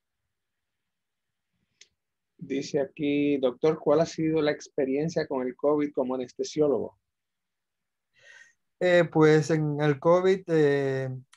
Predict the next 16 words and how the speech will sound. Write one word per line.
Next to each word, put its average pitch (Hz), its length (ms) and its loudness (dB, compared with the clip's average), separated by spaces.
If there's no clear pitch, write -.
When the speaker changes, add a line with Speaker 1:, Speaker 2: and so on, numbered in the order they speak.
Speaker 2:
muchos, 160 760 -2
eh, 143 600 0
muchas 220 380 -4
de 202 120 0
las 175 140 0
operaciones 160 840 -4
son, 139 560 -4
eh, 143 220 4
operaciones 135 840 -4
que 135 160 -4
llaman, 131 680 -2
eh, 135 440 -2
electivas, 143 720 0
que 143 140 -2
no 147 140 -4
son 156 500 -4